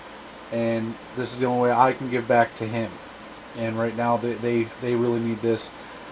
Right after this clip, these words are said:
I mean, especially, you know, after insurance kicks in, they're still left with a fifty-one hundred dollar bill, and that's the first hospital bill out of this long battle that they're gonna go through. At some point during the twenty-four hour stream,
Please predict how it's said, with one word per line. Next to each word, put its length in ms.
I 80
mean, 220
especially, 580
you 80
know, 140
after 280
insurance 400
kicks 240
in, 160
they're 100
still 240
left 240
with 100
a 40
fifty-one 520
hundred 220
dollar 260
bill, 240
and 80
that's 140
the 100
first 480
hospital 420
bill 240
out 160
of 80
this 220
long 340
battle 300
that 200
they're 100
gonna 180
go 160
through. 200
At 140
some 260
point 500
during 440
the 120
twenty-four 580
hour 300
stream, 540